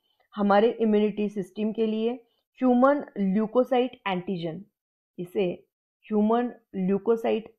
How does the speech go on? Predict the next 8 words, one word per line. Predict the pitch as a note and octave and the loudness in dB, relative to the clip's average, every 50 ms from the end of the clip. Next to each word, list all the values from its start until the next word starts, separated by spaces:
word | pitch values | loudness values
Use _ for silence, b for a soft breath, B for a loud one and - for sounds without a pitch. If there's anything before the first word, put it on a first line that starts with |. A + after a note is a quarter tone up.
| _ F#3+ | _ -6
antigen | F#3 F#3 F#3 - B3 A3 A#3+ A#3 A#3 A3+ | -6 -6 -4 -6 -4 -2 -2 -2 0 0
बोलते | G#3+ G#3 G3+ G3 - A3+ A#3 | 0 0 -2 -2 -4 -4 -4
हैं। | A#3 C4 - - _ - | -2 -6 -8 -8 _ -2
और | G3 G3 G#3 | -2 0 0
यही | F#3+ G3+ F#3+ F#3 A#3 A#3 | 0 -2 -2 0 -2 -2
हमारा | A3 G#3+ G#3+ G#3+ A3 A3+ | -2 0 0 0 0 0
answer | - - - F3+ F3 F#3 F#3 - - A#3+ A3+ | -2 -2 -4 -4 -4 -4 -6 -4 -4 -4 -4
है, | A3 A#3 C4 C#4+ | -2 -4 -6 -8